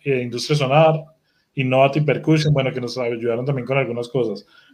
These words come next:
Pero la primera parte de los cursos fueron gratis, solamente hubo un costo, eh, que algunas personas pagaron por asistir a una clínica que se hizo en Bogotá,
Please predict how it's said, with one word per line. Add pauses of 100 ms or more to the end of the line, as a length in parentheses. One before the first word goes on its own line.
(120)
Pero
la
primera
parte
de
los
cursos
fueron
gratis,
solamente
hubo
un
costo, (500)
eh,
que
algunas
personas
pagaron
por
asistir
a
una
clínica
que
se
hizo
en
Bogotá,